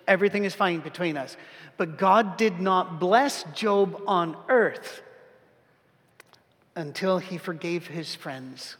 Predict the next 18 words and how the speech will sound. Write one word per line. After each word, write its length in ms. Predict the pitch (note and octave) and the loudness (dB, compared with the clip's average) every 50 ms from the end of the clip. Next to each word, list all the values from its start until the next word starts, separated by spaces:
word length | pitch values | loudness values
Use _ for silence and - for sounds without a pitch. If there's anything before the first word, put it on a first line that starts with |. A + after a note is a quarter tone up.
| _ _ _ _ _ _ _ _ _ _ _ _ _ _ _ _ _ _ _ _ _ _ _ _ _ _ _ _ _ _ _ _ _ _ _ _ _ _ _ _ _ _ _ _ _ _ _ _ _ _ _ _ _ _ _ _ _ _ _ _ _ _ _ _ _ _ _ _ _ _ _ _ _ _ _ - | _ _ _ _ _ _ _ _ _ _ _ _ _ _ _ _ _ _ _ _ _ _ _ _ _ _ _ _ _ _ _ _ _ _ _ _ _ _ _ _ _ _ _ _ _ _ _ _ _ _ _ _ _ _ _ _ _ _ _ _ _ _ _ _ _ _ _ _ _ _ _ _ _ _ _ -20
Did 160 | D3+ C3+ C3+ | -20 -18 -18
you 60 | C#3+ | -18
catch 400 | - - D#3 D3 E3 F3+ - - - | -12 -8 -6 -6 -6 -6 -8 -10 -10
that? 220 | B3 A#3+ G#3+ D#3+ - - _ _ _ _ _ _ _ _ _ _ _ _ _ _ _ _ _ _ _ _ _ _ _ _ _ _ | -10 -10 -10 -12 -16 -20 _ _ _ _ _ _ _ _ _ _ _ _ _ _ _ _ _ _ _ _ _ _ _ _ _ _
He 120 | _ - D3+ | _ -12 -10
says, 200 | - E3+ D#3 D3 | -8 -8 -8 -8
"Job, 500 | C3+ - E3+ F3+ G3 A3 A#3 G#3 F3 - - - - - - - - | -8 -4 0 2 2 2 2 0 -4 -8 -14 -18 -20 -20 -20 -14 -10
when 140 | - E3+ D3+ | -8 -6 -6
he 140 | D3+ F3 F3 | -4 -6 -8
prays 440 | D#3+ - - A3+ A3+ A#3+ A3 - | -6 -2 0 0 2 0 0 -6
for 160 | - - A3 G3+ | -6 -6 -6 -6
you, 400 | F3 E3 F3+ E3 C3+ G#2+ - - - - - - _ _ _ _ _ _ _ _ _ _ _ _ _ _ _ _ _ _ _ - | -4 -4 -4 -4 -4 -6 -10 -18 -20 -20 -20 -20 _ _ _ _ _ _ _ _ _ _ _ _ _ _ _ _ _ _ _ -18
then 500 | D3 C3+ F#3+ G3 G3 F#3+ F3+ D#3+ C#3+ C3+ - - | -6 0 2 2 2 2 0 -2 -6 -8 -6 -6
I'll 140 | D#3 D3+ | -6 -6
bless 400 | C#3 C3+ D3+ C#3+ C#3 C3+ - - | -6 -6 -6 -6 -6 -6 -6 -8
him 300 | - D#3 C3 A#2+ A#2+ A#2+ - _ _ _ - | -10 -10 -10 -12 -14 -18 -20 _ _ _ -16
on 220 | - C3 B2+ B2 B2+ | -14 -14 -12 -12 -12
earth." 420 | B2 A2+ - - - - - - | -14 -14 -14 -16 -20 -20 -20 -20